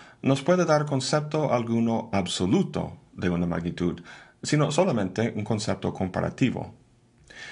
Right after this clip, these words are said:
Esto es muy parecido a lo que dice Einstein en su teoría de la relatividad. El espacio y el tiempo no son absolutos, sino relativos. Entonces, dice Kant,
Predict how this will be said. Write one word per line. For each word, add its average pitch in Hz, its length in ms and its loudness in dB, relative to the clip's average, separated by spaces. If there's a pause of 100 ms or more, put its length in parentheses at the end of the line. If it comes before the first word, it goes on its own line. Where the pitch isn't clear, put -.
(380)
Esto - 200 4
es 170 40 4
muy 110 120 4
parecido 95 600 2
a 78 140 2
lo 90 160 0
que 95 100 0
dice 92 220 2
Einstein 113 560 4
en 107 140 -2
su 101 160 -4
teoría 95 400 2
de 95 100 0
la 92 100 0
relatividad. 92 800 0 (360)
El 85 100 -4
espacio 113 440 2
y - 20 2
el 98 100 4
tiempo 120 460 2 (260)
no 107 160 4
son 175 220 0
absolutos, - 720 -2 (100)
sino 95 300 0
relativos. 95 760 -2 (1160)
Entonces, 175 720 4
dice 123 240 2
Kant, 117 280 4